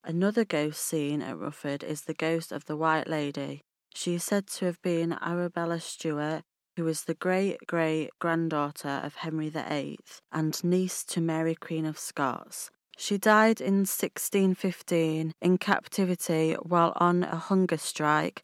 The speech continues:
after being jailed by King James for her secret marriage to William Seymour, who also had a distant claim to the throne. In recent years, her ghost has been photographed in the arch of the solarium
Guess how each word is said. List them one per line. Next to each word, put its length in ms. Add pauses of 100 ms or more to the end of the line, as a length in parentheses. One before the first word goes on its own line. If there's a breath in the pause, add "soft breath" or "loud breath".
after 340
being 320
jailed 600
by 220
King 440
James 560
for 200
her 120
secret 640
marriage 580
to 140
William 480
Seymour, 580 (200)
who 180
also 680
had 220
a 100
distant 580
claim 400
to 140
the 120
throne. 560 (340)
In 180
recent 520
years, 640 (100)
her 140
ghost 680
has 220
been 200
photographed 920
in 160
the 180
arch 500
of 140
the 100
solarium 880